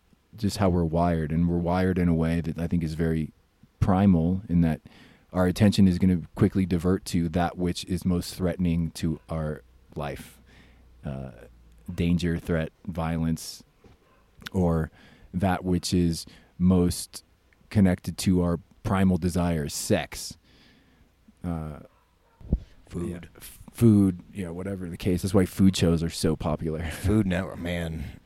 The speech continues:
Speaker 2: If you've ever scrolled through the Facebook video feed and they have, like, "This is the perfect dish," I, I don't know why I watch it.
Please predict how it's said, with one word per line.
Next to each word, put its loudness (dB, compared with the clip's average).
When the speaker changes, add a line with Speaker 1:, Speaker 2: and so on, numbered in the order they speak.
Speaker 2:
If -4
you've 4
ever 6
scrolled 0
through 0
the -4
Facebook -2
video 0
feed -6
and -4
they -4
have, -6
like, -8
"This -4
is -10
the -8
perfect -2
dish," -6
I, 0
I 0
don't 2
know 4
why -2
I -2
watch -8
it. -14